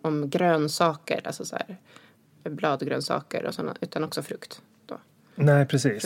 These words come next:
Speaker 1: Frukt och grönt.
Speaker 2: Man kan säga att det hela började väl med vår ut-, numera utdöda släkting som heter Homo habilis, <laughs> som var den, som var den första primaten som, som, som uppvisade,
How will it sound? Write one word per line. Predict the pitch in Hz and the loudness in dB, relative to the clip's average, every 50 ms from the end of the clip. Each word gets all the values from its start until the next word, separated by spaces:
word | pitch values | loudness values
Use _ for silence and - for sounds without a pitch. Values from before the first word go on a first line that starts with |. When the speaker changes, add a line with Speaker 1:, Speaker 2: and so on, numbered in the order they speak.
| 165 - | -2 -2
Speaker 1:
Frukt | |
och | 165 156 156 - | -2 -2 -2 -4
grönt. | 185 185 - - - - - - _ _ _ _ _ _ _ _ _ _ _ _ _ _ _ | -4 -8 -12 -14 -16 -18 -20 -20 _ _ _ _ _ _ _ _ _ _ _ _ _ _ _
Speaker 2:
Man | - 143 135 | 2 4 4
kan | 170 156 | 4 4
säga | - 190 180 151 | 6 6 8 8
att | 139 131 - - - - - _ _ _ _ - _ _ _ _ | 6 6 2 -4 -8 -8 -8 _ _ _ _ -20 _ _ _ _
det | _ - 143 | _ 4 6
hela | 135 143 135 123 127 | 8 8 8 8 8
började | 113 135 147 139 127 139 160 165 156 160 | 8 10 8 10 10 8 6 8 6 6
väl | 143 139 135 120 | 8 8 6 6
med | 113 117 117 117 113 113 113 107 101 - - - | 6 6 6 6 6 6 6 4 2 -2 -4 2
vår | - 127 123 123 - | 4 4 4 6 4
ut-, | 127 117 - - 120 - - | 4 2 2 -4 -8 0 4
numera | 135 151 151 139 127 120 120 127 | 6 8 8 8 8 8 6 6
utdöda | - 143 127 - - 120 113 113 | 6 4 4 6 4 4 4 4
släkting | 110 - 147 139 - - - 156 135 | 4 4 2 2 2 0 0 2 4
som | 131 127 | 4 4
heter | 117 - 117 | 4 2 4
Homo | 107 120 117 117 | 4 4 4 6
habilis, | 110 123 120 113 107 123 120 123 101 - - - - - - 139 - - | 6 6 6 6 6 4 2 2 0 -2 -4 -4 -4 2 2 2 0 0
<laughs> | - - - | -10 -18 -14
som | - - 127 | 0 4 6
var | 131 135 | 8 8
den, | 135 143 - 135 147 143 - | 6 6 6 4 4 4 2
som | - 139 135 | 4 6 6
var | 127 | 8
den | 127 | 8
första | 117 - 135 - - - 131 117 110 104 - - - - - - _ _ _ _ | 8 6 4 4 6 6 6 6 6 4 0 -4 -14 -20 -20 -20 _ _ _ _
primaten | - - 135 123 139 151 147 127 107 - - - 107 110 135 | 2 4 6 8 8 8 8 6 4 2 -4 -6 -4 -4 -4
som, | - - - 107 107 110 107 - - - - - - - - - - - | -4 -2 0 0 0 0 -4 -6 -14 -20 -20 -20 -20 -20 -20 -20 -20 -12
som, | - - - 113 107 117 - | -10 0 2 2 2 4 4
som | - 131 | 6 6
uppvisade, | 135 127 - - 127 120 - 139 120 123 120 117 123 | 6 6 6 4 4 6 6 6 6 6 6 6 4